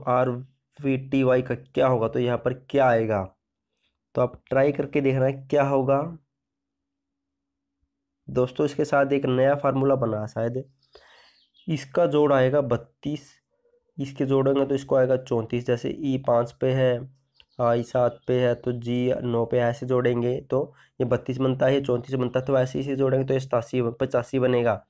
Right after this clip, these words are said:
इनमें दो का फर्क है, तो इसका जोड़ होगा अगले का सतासी, तो राइट आंसर होगा ऑप्शन डी। क्वेश्चन नंबर,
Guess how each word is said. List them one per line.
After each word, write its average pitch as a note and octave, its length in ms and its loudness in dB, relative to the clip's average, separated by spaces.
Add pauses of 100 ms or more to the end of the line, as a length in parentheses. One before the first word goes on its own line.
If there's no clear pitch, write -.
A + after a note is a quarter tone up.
(420)
इनमें C3 240 0
दो C3+ 180 2
का C3+ 160 2
फर्क C3+ 260 0
है, C#3 200 2
तो C#3 220 -2
इसका C3 300 -2
जोड़ B2+ 220 2
होगा B2 160 2
अगले A#2+ 220 2
का A#2+ 120 -4
सतासी, - 340 -8
तो B2 100 -2
राइट A#2 200 2
आंसर A#2 240 -4
होगा A#2 160 0
ऑप्शन C3 360 -2
डी। A2+ 120 -4 (1800)
क्वेश्चन A#2+ 340 -2
नंबर, B2+ 260 2